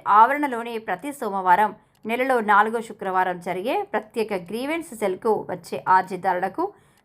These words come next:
కలెక్టర్ ఉచిత భోజనాన్ని అందిస్తున్నారు. కర్లపాలెం మండలంలో పేరడి గ్రామంలో బెల్ట్ షాప్ నిర్వహిస్తున్నారని ఓ మహిళ బాపట్ల జిల్లా కలెక్టర్ సామాజిక మాధ్యమంలో ఫిర్యాదు చేశారు.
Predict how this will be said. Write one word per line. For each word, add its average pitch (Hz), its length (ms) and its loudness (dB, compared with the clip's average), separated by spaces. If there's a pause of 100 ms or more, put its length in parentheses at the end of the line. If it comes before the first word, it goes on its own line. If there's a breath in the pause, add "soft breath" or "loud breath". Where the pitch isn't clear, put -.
కలెక్టర్ 302 440 2
ఉచిత 226 260 -8
భోజనాన్ని 233 640 -4
అందిస్తున్నారు. 185 640 0 (600)
కర్లపాలెం 320 600 4
మండలంలో 202 600 0 (140)
పేరడి 214 380 -2
గ్రామంలో 185 540 -2 (320 soft breath)
బెల్ట్ 220 360 -2
షాప్ 202 240 0
నిర్వహిస్తున్నారని 214 920 0 (380 soft breath)
ఓ 262 120 6
మహిళ 294 420 6
బాపట్ల 254 480 4
జిల్లా 214 300 -2
కలెక్టర్ 208 460 -8
సామాజిక 233 540 0
మాధ్యమంలో 190 560 -2
ఫిర్యాదు 185 540 -6
చేశారు. 190 340 2